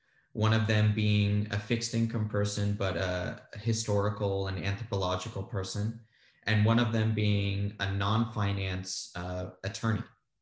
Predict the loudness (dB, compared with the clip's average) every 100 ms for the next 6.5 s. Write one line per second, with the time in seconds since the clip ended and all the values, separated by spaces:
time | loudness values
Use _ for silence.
0 | _ -20 -20 -20 _ _ -2 0 2 2
1 | 2 2 2 -2 -2 0 0 0 -2 0
2 | 0 -2 -2 -4 0 -2 -2 -8 -10 -6
3 | -4 -2 -2 -2 -2 -2 -2 -2 0 0
4 | 0 0 0 0 0 -2 0 -2 -6 -10
5 | _ _ -4 -2 2 0 0 -8 -6 -2
6 | 0 2 2 2